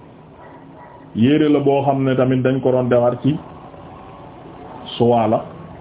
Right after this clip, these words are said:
boo xam ne day amaale coton tamit, ñu daal di leen jaxase. Wa an lubsil harir, ak ñuy, xam nga yee jaxase la, dañ leen a jël loo xam dañ koo boole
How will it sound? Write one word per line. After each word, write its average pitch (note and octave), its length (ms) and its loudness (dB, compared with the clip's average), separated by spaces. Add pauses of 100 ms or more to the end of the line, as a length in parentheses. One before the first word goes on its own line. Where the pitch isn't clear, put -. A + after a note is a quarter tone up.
(800)
boo A#2 260 2
xam B2 160 2
ne A#2+ 60 4
day B2 100 4
amaale A#2+ 380 4
coton A#2+ 320 2
tamit, G#2+ 260 0 (380)
ñu G#2+ 160 0
daal A#2 240 2
di A2 80 2
leen G#2+ 260 2
jaxase. G2+ 320 -2 (1000)
Wa D#3 180 6
an A3+ 300 2
lubsil B3 400 4
harir, B3+ 480 2
ak F#3+ 120 4
ñuy, G#3 360 4 (200)
xam B2 120 4
nga F#3 120 6
yee E3 280 4
jaxase D#3+ 320 0
la, G2 80 4
dañ B2 160 4
leen E3+ 140 6
a D#3+ 120 6
jël F3 160 6
loo F3 160 4
xam D3+ 140 -4
dañ C#3 140 2
koo D3 140 4
boole D3 300 2